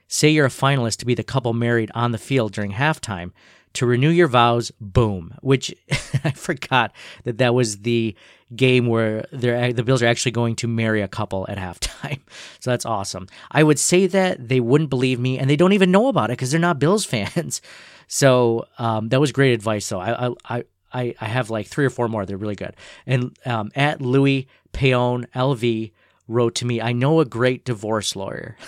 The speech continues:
<laughs> which I thought was funny. And I wrote, I replied back to him. I said, "For me, I hope," right? Me, because I don't want her to have a good one. So, uh, but then again, like I said, I'm going to this wedding, so hopefully that doesn't come to <laughs> that. Um,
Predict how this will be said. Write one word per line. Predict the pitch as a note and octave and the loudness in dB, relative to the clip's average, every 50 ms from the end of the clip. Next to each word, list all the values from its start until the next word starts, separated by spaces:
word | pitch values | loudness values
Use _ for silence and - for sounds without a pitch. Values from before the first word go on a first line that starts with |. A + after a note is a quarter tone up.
| - - | -20 -20
<laughs> | - - - - G#3 - | -20 -8 -2 -2 -2 0
which | - G3 C#3+ - - | 0 -2 -2 -2 -2
I | C#3+ D3 D3+ | 0 -2 -2
thought | C#3 C#3+ B2 A#2+ | 0 0 0 0
was | A#2 G#2 - | 0 -4 -6
funny. | - - A2+ F#2+ F2+ F#2+ - _ - - - - - - - - - | -6 -8 -8 -8 -8 -10 -14 _ -20 -20 -20 -20 -20 -20 -20 -10 -6
And | B2 B2+ B2 A#2+ | -4 -2 -2 -2
I | A#2+ B2 C3 | 0 0 0
wrote, | A#2 B2 C3+ C3+ B2+ B2 | 2 4 4 4 4 4
I | B2+ | 2
replied | C3 A#2+ C#3 C3+ - C#3+ B2+ A#2+ | 2 2 2 2 2 2 4 4
back | A#2+ A2+ A2 - | 2 0 0 -2
to | A#2 | -4
him. | G#2+ G#2+ | -4 -2
I | G#2+ | -2
said, | - - A#2 - | -2 -2 -4 -4
"For | - - B2 | -4 -2 -2
me, | A#2+ C#3 F3+ F#3+ D3 A2+ | 0 2 2 2 2 2
I | G2+ G2+ | 0 -2
hope," | G#2 - G#2+ G2+ F#2+ F#2 - - - | -4 -6 -6 -8 -8 -10 -12 -16 -8
right? | - A2+ A2 B2 C#3 - | -2 -2 0 0 -2 -2
Me, | A#2+ A#2+ C3 D#3+ D3 A2+ G#2+ G2+ F#2+ _ _ _ _ _ _ _ - | -2 -2 0 0 0 0 -2 -4 -8 _ _ _ _ _ _ _ -8
because | B2 A2+ C3+ B2 G#2 | -4 -2 0 -2 0
I | G#2+ B2 C#3+ | 0 0 0
don't | D3 C#3+ C3 | 2 2 0
want | B2 A#2+ A2+ G#2 | 0 -2 -2 -4
her | - - - D3+ D3 C3+ | -8 -6 -2 0 0 0
to | A2+ | -2
have | G#2 A2 G#2+ G2+ | -2 -4 -4 -6
a | G#2+ | -6
good | G2 A2 A#2+ A#2+ A2+ | -2 0 0 0 0
one. | F#2 F2+ - - - - _ _ _ - - - _ _ _ | -2 -6 -10 -10 -14 -18 _ _ _ -20 -20 -20 _ _ _
So, | - - C3 B2 A#2 A2 A2 | -4 -2 0 2 2 2 0
uh, | G#2+ G#2 G#2 G2+ | -2 -2 -4 -6
but | G2+ G2 B2+ B2+ A#2+ | -4 -4 -4 -4 0
then | B2 C3+ B2+ | 0 0 0
again, | B2 A#2 B2 A#2 A2 | 2 0 0 0 0
like | A2 G#2+ G#2 | -2 -4 -6
I | G#2 | -6
said, | G#2 A2+ G#2+ G2 F#2+ | -6 -4 -4 -4 -4
I'm | F#2+ G#2 | -4 -6
going | G#2 - G#2+ G#2+ G#2 G2 | -4 -4 -4 -4 -4 -6
to | - | -8
this | F#2 F#2 - - | -10 -10 -10 -10
wedding, | G2 E2+ - - - - | -10 -10 -10 -10 -12 -12
so | - - G#2+ F#2+ | -10 -10 -8 -8
hopefully | G#2 G2+ - G#2+ G#2 F#2+ | -8 -10 -10 -10 -10 -10
that | G2+ G2 G2+ - | -8 -10 -8 -10
doesn't | G2 F2 - - | -10 -12 -12 -14
come | - - - | -18 -18 -18
to | - - | -18 -18
<laughs> | - - - - - | -18 -18 -18 -16 -12
that. | - - - - - - _ - - - - - - - - | -12 -12 -10 -10 -10 -12 _ -16 -20 -20 -20 -20 -20 -8 -2
Um, | B2 C3 B2+ A#2+ A#2 A2 A2+ A2 A2 - | 2 2 4 4 2 0 -2 -4 -8 -10